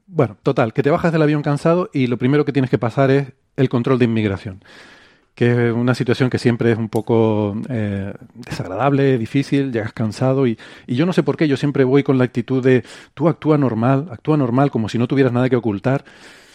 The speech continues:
Y dices tú, pero qué estupidez, si no tengo nada que ocultar, pero bueno. Entonces llega uno a, a la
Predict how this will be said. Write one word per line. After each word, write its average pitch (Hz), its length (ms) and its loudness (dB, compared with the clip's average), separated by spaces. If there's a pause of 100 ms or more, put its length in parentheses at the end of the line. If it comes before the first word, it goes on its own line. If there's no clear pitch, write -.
(880)
Y 139 80 0
dices 131 140 2
tú, - 80 -4
pero 104 140 -2
qué 117 60 -4
estupidez, 113 400 -2
si 107 80 -2
no 104 100 -2
tengo 110 160 0
nada 117 160 2
que 123 60 2
ocultar, 120 400 0 (160)
pero 107 220 -10
bueno. - 180 -8 (1000)
Entonces 127 400 0
llega 131 240 2
uno 156 300 2
a, 117 320 0 (180)
a 127 120 0
la 110 580 2